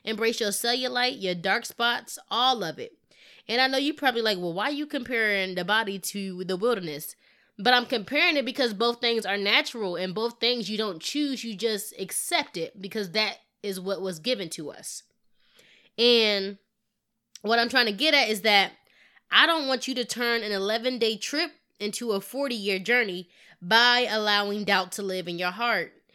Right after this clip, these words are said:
Learn to trust the Lord with all your heart, with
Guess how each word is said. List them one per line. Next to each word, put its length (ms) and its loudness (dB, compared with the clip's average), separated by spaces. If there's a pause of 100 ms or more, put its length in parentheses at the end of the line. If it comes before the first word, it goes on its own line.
(280)
Learn 300 -2
to 80 -2
trust 440 -4
the 100 -2
Lord 380 -4
with 220 -12
all 240 -2
your 220 -2
heart, 360 -4
with 160 -14